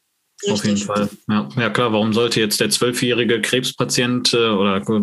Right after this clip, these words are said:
Speaker 1: zwölf, mit zwölf kriegt man noch einiges, aber jetzt der vierundzwanzigjährige Krebspatient, äh, kriegt, äh, die Sportprothese für seinen Alltag nur mit Mühe und Not, wenn überhaupt, genehmigt, ne, während
Speaker 2: Ja,
Speaker 1: dann der
Speaker 2: genau.
Speaker 1: Unfall-, Verunfallte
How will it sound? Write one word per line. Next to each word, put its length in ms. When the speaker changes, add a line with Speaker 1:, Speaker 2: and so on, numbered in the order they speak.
Speaker 1:
zwölf, 360
mit 220
zwölf 260
kriegt 200
man 120
noch 160
einiges, 440
aber 180
jetzt 240
der 80
vierundzwanzigjährige 1040
Krebspatient, 880
äh, 260
kriegt, 400
äh, 380
die 160
Sportprothese 1040
für 240
seinen 240
Alltag 480
nur 80
mit 160
Mühe 180
und 120
Not, 280
wenn 140
überhaupt, 360
genehmigt, 600
ne, 220
während 300
Speaker 2:
Ja, 60
Speaker 1:
dann 80
der 120
Speaker 2:
genau. 120
Speaker 1:
Unfall-, 560
Verunfallte 960